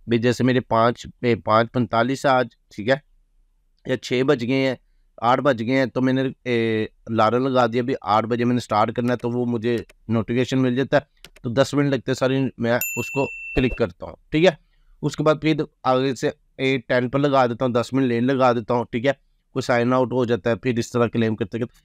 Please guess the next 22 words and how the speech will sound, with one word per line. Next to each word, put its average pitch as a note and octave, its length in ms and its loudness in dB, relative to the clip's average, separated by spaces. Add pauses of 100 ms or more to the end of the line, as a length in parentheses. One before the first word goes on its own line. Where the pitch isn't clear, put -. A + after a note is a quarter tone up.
कहने D3 160 2
का E3 100 2
मकसद E3 220 0
मैं E3 120 2
डेली C#3 220 0 (120)
एक्टिव B2 300 -2
रहता G#2 240 -2
हूँ, E2+ 80 -10 (300)
तो C3 60 -6
आप A#2 280 0
लोगों C#3 180 -2
से C3+ 180 -4
भी C#3 140 0
ये B2+ 160 2
रिकमेंड A#2 360 -2
करूँगा A#2 260 0
यार, C3 220 2
एक्टिव A#2+ 340 -4
रहो, C3 240 2
इससे - 200 -6
बेनिफिट A2+ 400 -2
उठाओ। B2 340 0